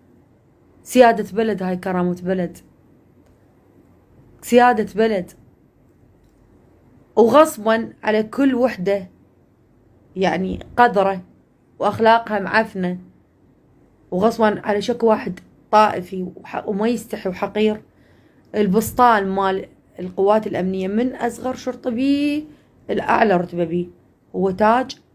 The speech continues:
على راسك، وتاج ر-، على راس كل واحد يقد-، يصدر منه كلام بذيء يخص القوات الأمنية. كافي هذا اللي يقولون على أبو كلاب وجابك، وهذا اللي تقول،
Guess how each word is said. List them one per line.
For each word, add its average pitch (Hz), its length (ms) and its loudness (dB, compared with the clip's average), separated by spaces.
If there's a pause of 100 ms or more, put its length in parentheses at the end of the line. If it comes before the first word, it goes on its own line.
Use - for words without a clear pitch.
(120)
على 175 240 -2
راسك، - 500 -10 (1200)
وتاج 202 360 2
ر-، 202 160 2 (1000)
على 202 200 -2
راس 214 320 -2
كل 233 200 0
واحد 226 520 0 (1120)
يقد-، 185 280 0
يصدر 214 500 2
منه 214 240 2
كلام 196 300 0
بذيء 190 260 0
يخص - 220 -10
القوات 175 360 -6
الأمنية. 180 400 -2
كافي 226 560 -6 (520)
هذا 190 160 4
اللي 185 120 2
يقولون 185 260 0
على 180 160 -2
أبو 180 100 0
كلاب 180 260 -6
وجابك، 247 460 2
وهذا 190 200 0
اللي 180 100 -4
تقول، 185 280 -10